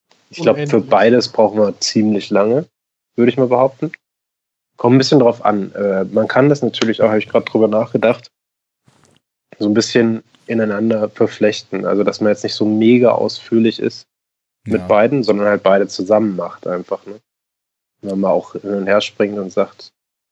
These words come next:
Speaker 1: weiß ich nicht.
Speaker 2: Eh, das wären wir wohl sowieso, oder? Ich
Speaker 1: Ja,
Speaker 2: meine,
Speaker 1: genau,
Speaker 2: das ist
Speaker 1: deshalb. Das ist so der Punkt. Wenn man über den neuen spricht,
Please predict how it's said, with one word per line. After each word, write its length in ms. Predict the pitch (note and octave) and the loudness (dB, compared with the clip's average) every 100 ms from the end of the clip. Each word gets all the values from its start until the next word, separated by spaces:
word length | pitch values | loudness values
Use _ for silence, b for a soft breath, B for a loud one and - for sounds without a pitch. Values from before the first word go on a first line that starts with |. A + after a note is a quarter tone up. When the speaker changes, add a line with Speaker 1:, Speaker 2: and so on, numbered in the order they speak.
| _ | _
Speaker 1:
weiß 100 | G#2 | -10
ich 80 | G2 | -10
nicht. 200 | F#2 - _ _ _ _ _ _ B B _ | -12 -20 _ _ _ _ _ _ B B _
Speaker 2:
Eh, 220 | D3+ C#3+ D#3 | -6 -6 -8
das 320 | - C3+ D3+ - | -8 -4 -2 2
wären 160 | F3 | 2
wir 140 | F#3 D#3 | 2 2
wohl 160 | D3 | 0
sowieso, 580 | C#3 F3+ A3 C3+ B2+ B2+ | 0 -4 -4 -4 -6 -6
oder? 300 | C3 F3 G3 | -2 0 0
Ich 100 | D3 | -2
Speaker 1:
Ja, 140 | C3+ | 2
Speaker 2:
meine, 120 | B2 B2 | 4 4
Speaker 1:
genau, 240 | - C3 | 4 2
Speaker 2:
das 140 | A#2+ | 2
ist 100 | E3 | 0
Speaker 1:
deshalb. 280 | B2 A2+ G2 _ _ - | 0 0 -2 _ _ -12
Das 140 | G#2 | -12
ist 100 | - | -4
so 100 | A2+ | 0
der 140 | G#2+ | 2
Punkt. 260 | G#2+ D3 A#2+ | 2 2 2
Wenn 120 | G2 | 0
man 100 | G2 | -2
über 120 | G2+ | 0
den 120 | G#2+ G#2+ | 0 2
neuen 240 | A2 B2 | 2 0
spricht, 340 | - - A2+ | 0 -2 -4